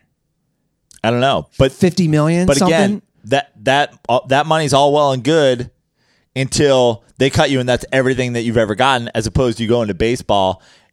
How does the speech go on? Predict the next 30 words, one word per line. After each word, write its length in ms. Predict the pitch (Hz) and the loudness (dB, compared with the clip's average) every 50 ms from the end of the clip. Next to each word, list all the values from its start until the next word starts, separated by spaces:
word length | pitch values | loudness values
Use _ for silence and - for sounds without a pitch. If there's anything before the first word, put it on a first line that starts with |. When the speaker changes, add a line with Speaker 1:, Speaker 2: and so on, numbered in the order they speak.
| _ _ _ _ _ _ _ _ _ _ _ _ - | _ _ _ _ _ _ _ _ _ _ _ _ 0
Speaker 1:
All, 120 | - - 190 - - | 0 0 0 0 0
basically, 320 | 104 185 196 190 - 175 165 | 0 0 0 0 -2 -2 -2
he 60 | 160 | -2
needs 180 | 147 135 117 | -4 -6 -4
one 240 | 95 104 131 135 123 | -4 -2 -2 -2 -2
contract 640 | 101 127 131 135 123 - 95 - - - - - - _ _ _ _ _ | -4 -4 -4 -4 -4 -6 -10 -12 -12 -16 -20 -20 -20 _ _ _ _ _
when 140 | - 107 110 | -10 -8 -6
he 20 | |
gets 160 | 98 104 - | -6 -6 -6
to 60 | - | -4
the 40 | 98 | -4
big 160 | 85 107 104 | -4 -4 -4
leagues. 360 | 82 65 50 - - - - - - _ _ _ _ _ _ _ _ _ _ _ _ _ _ _ _ _ _ _ _ _ _ _ _ _ _ _ _ _ _ - | -6 -8 -14 -16 -20 -20 -20 -20 -20 _ _ _ _ _ _ _ _ _ _ _ _ _ _ _ _ _ _ _ _ _ _ _ _ _ _ _ _ _ _ -6
Now, 440 | 160 185 190 190 185 185 180 - _ _ | -2 0 0 2 2 0 0 -4 _ _
Speaker 2:
Look, 140 | - 214 190 | -2 0 0
Speaker 1:
look, 80 | 208 220 | 2 0
Speaker 2:
I 100 | 240 269 | 0 0
understand. 400 | 285 247 - 165 - 202 156 160 | 0 0 -2 -2 0 0 2 2
Speaker 1:
I, 40 | 180 | 2
hey, 180 | 170 131 104 - - - - | 0 0 -4 -6 -10 -4 0
I 140 | 123 143 170 | 2 2 2
don't 200 | 196 196 190 180 | 2 2 2 2
know. 160 | 175 165 - - | 0 0 2 2
I 100 | 139 151 | 2 2
haven't 160 | 170 175 160 | 2 2 2
watched 240 | 147 151 143 - - | 2 2 0 0 0
Kyler 240 | 165 143 147 139 | 0 2 2 2
Murray 220 | 131 135 131 127 117 | 2 0 0 0 0
play 180 | - 131 110 | 0 0 0
baseball, 560 | 95 104 104 107 - - - 71 - - - | 0 0 -2 -2 -2 -4 -6 -8 -8 -10 -18